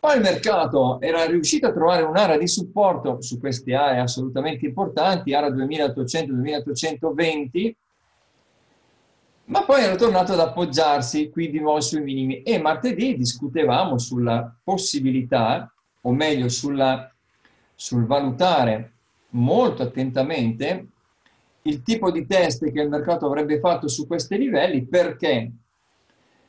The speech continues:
Perché quella che si sarebbe andata a conformare avrebbe potuto essere un pattern di inversione,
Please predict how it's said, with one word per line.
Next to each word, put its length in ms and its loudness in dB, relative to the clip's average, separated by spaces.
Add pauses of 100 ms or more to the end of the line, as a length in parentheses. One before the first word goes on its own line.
(120)
Perché 320 -6
quella 280 -2
che 120 -4
si 200 2
sarebbe 380 0
andata 400 0
a 60 -2
conformare 1000 -2
avrebbe 300 -4
potuto 360 -4
essere 520 -2
un 460 -2 (180)
pattern 540 0
di 300 -2
inversione, 1000 -2